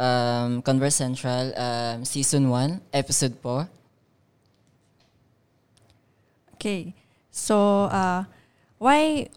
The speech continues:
Speaker 2: why do we invite, uh, Convert Central? So it's, uh, it's because we ju-, we have just entered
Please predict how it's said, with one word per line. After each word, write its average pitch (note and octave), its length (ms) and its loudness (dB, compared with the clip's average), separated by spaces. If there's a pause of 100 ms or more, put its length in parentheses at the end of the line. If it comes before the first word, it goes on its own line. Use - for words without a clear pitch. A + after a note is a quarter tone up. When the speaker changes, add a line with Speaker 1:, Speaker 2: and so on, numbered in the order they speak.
Speaker 2:
why B3+ 440 -2
do A3+ 160 -2
we A#3 220 -2
invite, G3+ 360 -2 (100)
uh, F3+ 260 0
Convert G3+ 280 0
Central? F#3+ 520 0 (320)
So - 140 -6
it's, G#3 180 -4
uh, G3+ 320 0
it's G#3+ 200 -4
because B3 680 0 (160)
we A3 180 0
ju-, A3 160 2
we A3 360 0
have G#3+ 240 -2
just A#3 280 0
entered G3 440 0